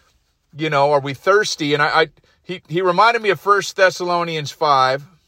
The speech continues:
which is a famous verse in there and one of my life verses. But as I was reading through it,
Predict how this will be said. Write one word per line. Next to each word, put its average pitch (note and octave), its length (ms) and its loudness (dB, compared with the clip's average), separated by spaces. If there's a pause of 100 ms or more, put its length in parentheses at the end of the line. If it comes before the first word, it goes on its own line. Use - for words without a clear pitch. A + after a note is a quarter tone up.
(720)
which D#3 220 -6
is E3 140 0
a D3+ 60 4
famous F#3 420 -2
verse E3+ 320 -2
in D#3+ 80 -6
there D#3+ 160 -2
and D#3 80 -2
one D3+ 120 -2
of C#3 60 -4
my C#3 100 2
life D3 300 2
verses. C#3 440 -2
But C#3 240 0
as C#3+ 140 0
I D#3 60 4
was D#3 200 2
reading F3+ 320 0
through D#3+ 280 2
it, D3+ 140 2